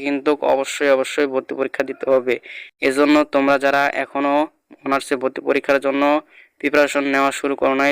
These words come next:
তোমরা অবশ্যই, অবশ্যই প্রিপারেশন নেওয়া শুরু করে দাও, যেন তোমরা একটা ভালো কলেজে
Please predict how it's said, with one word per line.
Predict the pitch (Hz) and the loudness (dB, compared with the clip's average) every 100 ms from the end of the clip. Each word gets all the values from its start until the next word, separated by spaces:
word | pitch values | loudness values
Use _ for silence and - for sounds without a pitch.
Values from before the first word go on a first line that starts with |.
| 143 | 0
তোমরা | 139 135 139 143 151 - - _ _ - | -2 2 2 0 -2 -16 -20 _ _ -4
অবশ্যই, | 147 151 - - 143 | -2 -2 -4 -2 0
অবশ্যই | 139 131 147 139 | 0 -2 -4 -4
প্রিপারেশন | - 139 135 - 139 | -2 0 0 -2 0
নেওয়া | 139 143 165 - - | 2 2 0 -4 -8
শুরু | - 139 135 | -2 0 2
করে | 127 | 2
দাও, | 120 - 143 135 | 0 -4 0 2
যেন | 139 135 | 2 0
তোমরা | 143 139 143 139 | 2 4 4 2
একটা | - 143 123 | 2 0 2
ভালো | 120 127 123 | 2 2 2
কলেজে | 127 127 127 | 2 2 4